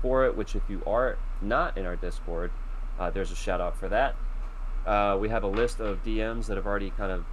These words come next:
uh, offered their services, so to speak, and we have a list of players that have already, already volunteered to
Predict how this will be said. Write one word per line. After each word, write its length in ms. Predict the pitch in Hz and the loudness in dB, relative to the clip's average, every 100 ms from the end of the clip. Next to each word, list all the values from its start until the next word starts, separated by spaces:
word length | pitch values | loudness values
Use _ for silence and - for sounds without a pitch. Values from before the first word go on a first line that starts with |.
| - | -2
uh, 140 | 95 76 - | -2 0 2
offered 400 | 101 - 110 98 | 2 2 0 0
their 120 | 95 | -2
services, 580 | - 98 101 - 127 127 | 0 0 0 -4 -4 -4
so 160 | 127 | -4
to 80 | 123 | -4
speak, 260 | - 131 113 | -4 -4 -2
and 80 | |
we 80 | 98 | -2
have 120 | 95 | 0
a 20 | 90 | -2
list 340 | 87 104 - | -2 -2 -2
of 100 | - | -2
players 240 | 107 98 95 | -2 0 0
that 100 | 92 | -2
have 80 | 92 | 0
already, 240 | 92 87 | 0 0
already 200 | 92 92 | 0 0
volunteered 600 | 87 90 90 - 92 85 | 0 0 -2 -2 -2 -2
to 120 | - | -4